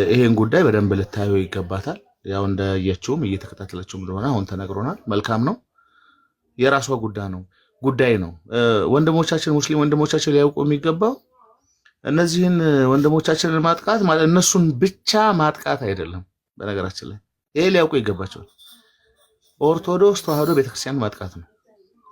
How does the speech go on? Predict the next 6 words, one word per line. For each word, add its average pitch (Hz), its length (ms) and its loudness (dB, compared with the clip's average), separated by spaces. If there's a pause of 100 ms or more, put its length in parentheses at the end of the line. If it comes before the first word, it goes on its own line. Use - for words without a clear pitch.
(680)
አይ 196 200 2
እየሰደቡን 196 680 4
ነው 180 160 2 (1080)
ከተባለ 208 440 2 (440)
እናንተስ 165 520 0
መቼ 151 200 0